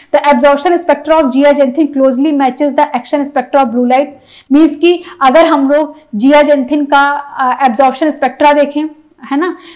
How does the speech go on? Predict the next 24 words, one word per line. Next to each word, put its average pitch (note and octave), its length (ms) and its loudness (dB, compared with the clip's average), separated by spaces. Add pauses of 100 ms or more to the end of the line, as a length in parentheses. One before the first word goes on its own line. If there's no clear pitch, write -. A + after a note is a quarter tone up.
(160)
closely D4+ 300 2
matches D#4+ 440 0
the D#4+ 160 4 (340)
spectrum C#4+ 460 0
of D4+ 100 2
blue C4 220 0
light C#4+ 200 2
stimulated C#4 500 -4
stomata C4+ 460 -4
opening, A3 360 -4
मतलब C#4 320 0
कि D#4 120 2
जो D4 140 0
blue C4+ 220 2
light D#4+ 260 2
mediated C#4+ 480 -2
stomata C#4+ 640 -2
opening C#4+ 500 2
का D#4+ 120 4
जो D4 300 0 (340)
हमें C#4 280 0
action C#4+ 300 -2
spectra C#4+ 400 0
मिलेगा, C#4+ 420 2